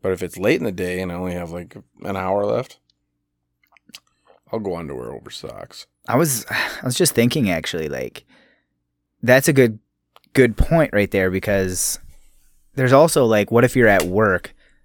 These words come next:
Speaker 2: Like, sometimes I'm at work and I have to wear, like, nice socks under my nice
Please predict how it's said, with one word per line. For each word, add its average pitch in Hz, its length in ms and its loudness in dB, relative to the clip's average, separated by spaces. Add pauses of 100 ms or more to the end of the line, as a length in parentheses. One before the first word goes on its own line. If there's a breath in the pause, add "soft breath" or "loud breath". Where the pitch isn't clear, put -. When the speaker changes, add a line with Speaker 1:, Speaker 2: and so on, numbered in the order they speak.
(260)
Speaker 2:
Like, 101 220 2 (420)
sometimes 127 580 4
I'm 113 160 2
at 107 160 4
work 110 260 2
and 101 120 -2
I 95 80 0
have 101 200 -4
to 101 100 -4
wear, 95 480 0 (220)
like, 90 280 -2 (920)
nice 107 360 2
socks 107 520 0
under 104 240 -2
my 98 160 0
nice 98 540 -2